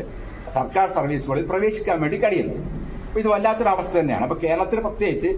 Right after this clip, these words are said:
ഏറ്റവും അധികം സാക്ഷരതയുള്ള സംസ്ഥാനം, ഏറ്റവും അധികം വിദ്യാഭ്യാസമുള്ള സംസ്ഥാനം, ഏറ്റവും അധികം ബോധമുള്ള സംസ്ഥാനം, ആ, standard of living കൂടുതലുള്ള സംസ്ഥാനം, standard of living കൂടുതലുള്ള സംസ്ഥാനം, ആ, പിന്നെ അങ്ങനെ എല്ലാം കൊണ്ടും,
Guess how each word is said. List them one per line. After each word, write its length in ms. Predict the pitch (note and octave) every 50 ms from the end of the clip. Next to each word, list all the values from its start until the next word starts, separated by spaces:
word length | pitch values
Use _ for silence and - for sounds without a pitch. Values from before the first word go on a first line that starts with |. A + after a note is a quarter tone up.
| - - - - - - C3+
ഏറ്റവും 220 | C3+ C3+ - F3+ E3+
അധികം 180 | F#3 F#3+ F#3
സാക്ഷരതയുള്ള 600 | E3 D3 D3 D3 - F3 E3+ F3 F3 F3 F3 F3
സംസ്ഥാനം, 520 | - E3 D#3 D3+ - E3+ E3 E3 E3+ E3 B2+
ഏറ്റവും 180 | A2 - D#3
അധികം 200 | D#3 D#3+ E3 D#3
വിദ്യാഭ്യാസമുള്ള 680 | B2+ G#2 D3 D#3 D#3+ D#3 E3 E3 D#3+ E3 E3+ E3 D#3+
സംസ്ഥാനം, 360 | D#3 D#3+ - E3 D3+ D#3+ E3+ - - - - - - C3
ഏറ്റവും 200 | - - E3 E3
അധികം 260 | E3 F3 E3+ D#3 -
ബോധമുള്ള 400 | C#3+ C#3 C#3+ D3 E3+ E3 E3+ E3
സംസ്ഥാനം, 760 | D#3 E3 D3 - - D#3+ D3+ D3 D#3+ E3+ - - - - - - - - - - A#2+
ആ, 160 | B2+ B2 A#2
standard 560 | A2+ - - C#3+ C3 D3 D3+ E3+ E3+ E3+ E3+
of 100 | E3+ E3+
living 280 | D#3+ D#3 E3 E3+ D#3+ -
കൂടുതലുള്ള 380 | C#3 C#3 C#3+ D#3 E3 D#3+ D#3+ D#3+
സംസ്ഥാനം, 500 | D#3 D3+ C#3+ - - E3 D#3 E3+ G3 G#3+ - - - - - - - - -
standard 380 | - C3 C#3 D#3+ F3 E3 E3
of 100 | E3 D#3+
living 240 | D#3+ D#3+ E3 D#3+ -
കൂടുതലുള്ള 360 | C3 C3 C3+ D3+ D3+ D#3 D#3
സംസ്ഥാനം, 500 | D#3 D#3+ D3 - - D#3+ E3 G3 G#3 G3+ - - - - - - - - - - - -
ആ, 40 |
പിന്നെ 340 | B2 - D3 C#3 C#3 C#3 C#3
അങ്ങനെ 300 | C#3 C#3+ C#3+ E3 F#3 G3
എല്ലാം 260 | F#3+ F#3 G#3 G#3+ G#3+
കൊണ്ടും, 340 | G#3 G#3+ G#3+ A3 G#3 G#3 -